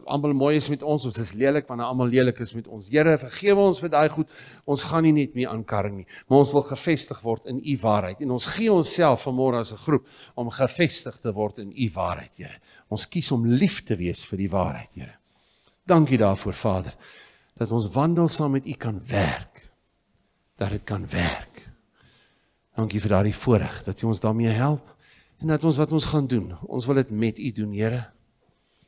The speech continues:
As konings, wil ons saam met die koning van alle konings, wil ons werk. En as priesters, wil ons tot in alle ewigheid, elke geleentheid gebruik om dit vir U te doen. Here, wanneer ons voel, ons wil dit nou nie doen nie, want ons is vies.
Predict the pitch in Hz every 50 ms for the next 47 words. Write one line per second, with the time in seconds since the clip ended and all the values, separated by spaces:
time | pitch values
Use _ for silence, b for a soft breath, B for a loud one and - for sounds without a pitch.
0 | _ _ - 113 92 - - - - 139 143 131 131 139 139 - - - - -
1 | - _ _ _ _ _ _ _ _ _ _ _ _ _ _ - 110 107 104 101
2 | 98 - - 131 123 123 123 110 101 - 139 139 135 127 117 - 131 131 127 117
3 | 127 127 - - 98 90 67 - - - - - - - - b b b b b
4 | b b - - 101 101 95 87 - 95 95 92 - - - _ - - - -
5 | _ _ b b b b b b b b - 123 120 127 127 - - 165 156 127
6 | - - - 107 - - - - - 120 123 127 131 127 - 156 123 139 139 -
7 | - 131 135 147 - - 117 104 107 - - 92 87 90 - 139 175 185 175 208
8 | 180 135 160 151 143 151 160 156 156 151 147 - - 123 - 110 104 98 95 B
9 | B B B B - 113 113 110 - - - - 127 - 127 104 78 80 - 101
10 | 120 147 160 165 143 143 147 143 147 143 139 123 - - 170 156 139 120 90 82
11 | - 110 127 143 147 147 - - 120 113 120 127 127 107 113 113 127 147 151 B
12 | B B B B - 127 123 139 135 107 117 131 - - - - 127 98 - -
13 | - -